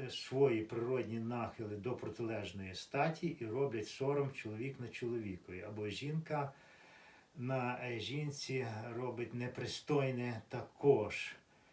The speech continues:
І це було в Содомі Гоморі перед знищенням. Це також на-, знайшло своє продовження під час занепаду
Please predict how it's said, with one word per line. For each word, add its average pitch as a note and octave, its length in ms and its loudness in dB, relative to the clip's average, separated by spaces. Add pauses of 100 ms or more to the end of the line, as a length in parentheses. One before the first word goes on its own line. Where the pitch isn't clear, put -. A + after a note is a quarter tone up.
(800)
І C3+ 300 2
це C#3 640 0
було C3 480 2 (300)
в - 40 -10
Содомі B2 600 0 (360)
Гоморі D3 640 -2
перед C#3+ 600 2
знищенням. C3 760 -2
Це B2 480 -2 (600)
також A#2+ 540 -2 (100)
на-, A#2+ 360 -4 (140)
знайшло B2 420 -2
своє A#2+ 280 -2
продовження A2 800 -2
під A2+ 200 -4
час A2 360 0
занепаду A2 760 -2